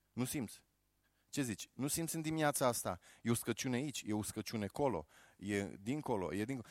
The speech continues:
Vrei să ai relații și parcă nu poți să ai, parcă oamenii fug de tine.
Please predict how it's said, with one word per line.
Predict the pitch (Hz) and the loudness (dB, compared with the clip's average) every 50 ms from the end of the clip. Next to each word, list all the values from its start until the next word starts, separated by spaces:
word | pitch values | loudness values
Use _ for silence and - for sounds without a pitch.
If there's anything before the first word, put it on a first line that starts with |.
| - - | -12 -4
Vrei | - 113 135 143 | 0 2 2 4
să | - - 143 | 4 4 6
ai | 139 139 | 6 6
relații | 131 131 123 131 139 143 139 - 110 | 6 4 4 4 4 2 2 0 -2
și | 98 - 107 | -2 -4 0
parcă | - 117 120 - - 127 | 2 2 2 2 2 -2
nu | 151 180 | -2 -2
poți | 170 - 156 120 - - | -2 2 2 2 2 2
să | - | 0
ai, | 95 90 87 - | 0 0 -2 0
parcă | - 117 113 - - 123 | 4 4 4 4 6 6
oamenii | 127 143 147 143 139 123 | 6 6 6 4 0 -2
fug | - - - 160 165 156 127 | -2 -2 -2 -2 -2 -2 -2
de | 101 98 90 | -2 -4 -4
tine. | - - 85 82 76 71 78 82 | -4 -4 -8 -8 -8 -10 -14 -16